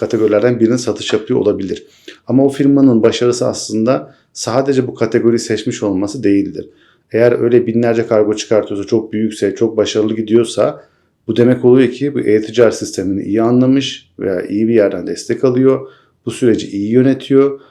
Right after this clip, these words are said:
ve aynı zamanda pazarlamasını da güzel ve doğru bir şekilde yapabiliyor ve başarı gelmiş.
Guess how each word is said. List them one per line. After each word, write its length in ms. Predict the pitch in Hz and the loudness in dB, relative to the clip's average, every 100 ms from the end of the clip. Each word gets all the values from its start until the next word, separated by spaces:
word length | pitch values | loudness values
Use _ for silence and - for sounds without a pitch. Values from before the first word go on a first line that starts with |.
| _ - | _ -6
ve 100 | 120 | -2
aynı 300 | 113 143 147 | 2 4 6
zamanda 600 | 131 117 107 104 139 151 | 4 2 2 2 0 0
pazarlamasını 840 | 113 104 104 107 110 110 135 127 | -2 0 0 2 0 0 0 0
da 260 | 127 135 131 | 0 -2 -2
güzel 360 | 101 98 117 120 | -6 0 0 2
ve 140 | 127 | -2
doğru 280 | 101 101 117 | 0 2 2
bir 60 | 113 | 2
şekilde 340 | 98 107 110 | -4 -6 -2
yapabiliyor 680 | 95 - 92 92 92 85 101 | -2 -2 -4 -4 -4 -4 -4
ve 140 | 113 | -2
başarı 300 | 98 - 101 | -2 -4 -4
gelmiş. 540 | 101 95 85 90 - | -2 -2 -6 -10 -12